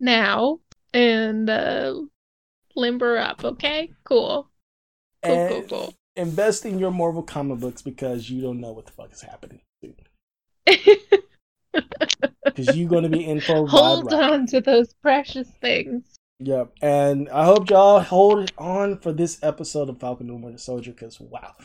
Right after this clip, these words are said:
Speaker 2: I said it on last week's episode.
Speaker 1: Oh.
Speaker 2: When we, like WandaVision, we're gonna get to a pivotal moment.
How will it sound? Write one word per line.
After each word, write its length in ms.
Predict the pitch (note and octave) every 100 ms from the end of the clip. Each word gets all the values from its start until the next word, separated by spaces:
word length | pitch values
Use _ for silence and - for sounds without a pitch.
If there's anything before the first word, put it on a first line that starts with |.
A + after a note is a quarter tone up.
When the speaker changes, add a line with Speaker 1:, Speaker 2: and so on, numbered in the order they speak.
| _ _
Speaker 2:
I 200 | B2+ E3+
said 380 | F#3 - A3 A3+
it 60 | A#3
on 300 | G3 F#3 F#3+
last 320 | F3 E3+ -
week's 140 | E3 C#4+
episode. 300 | F4 F4+ D4
Speaker 1:
Oh. 320 | C4 A3+ G3+ - _ _ _ _ _ _ _ - B2+
Speaker 2:
When 220 | C#3+ D#3
we, 140 | E3 F3+
like 400 | E3+ D#3 D#3 F3+
WandaVision, 680 | F3 F3+ F3+ D3 C#3 B2+ B2+
we're 80 | A#2
gonna 220 | C3+ C#3
get 160 | D3+ D3
to 80 |
a 60 | A#2
pivotal 500 | - C#3 C#3 F3+ G3+
moment. 500 | G3+ G#3 G3+ D3+